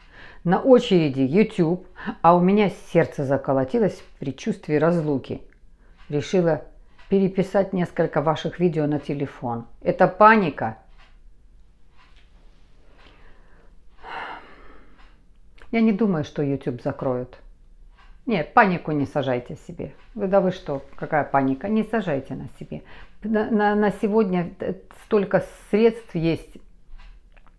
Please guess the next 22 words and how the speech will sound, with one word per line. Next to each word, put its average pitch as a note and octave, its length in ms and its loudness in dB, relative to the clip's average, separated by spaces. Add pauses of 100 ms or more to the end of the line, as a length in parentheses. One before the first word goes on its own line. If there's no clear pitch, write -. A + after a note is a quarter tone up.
(640)
Ну, F#3+ 680 0
ну, G3+ 340 0
во F3+ 120 4
всяком F#3 300 0
случае, - 400 -6
мы F#3 220 4
можем, F#3 340 2 (400)
в D#3+ 100 8
одном A3 340 8
единственном F3+ 680 2
случае D#3 400 -4
мы D3+ 120 -2
можем C#3 300 0
с - 100 -12
вами C3 220 0
потеряться. C3+ 680 -2
Один E3+ 500 2
единственный C#3+ 540 -2
случай, B2+ 480 -10 (180)
если D3+ 300 -2
я C3 160 2
сама D3 500 0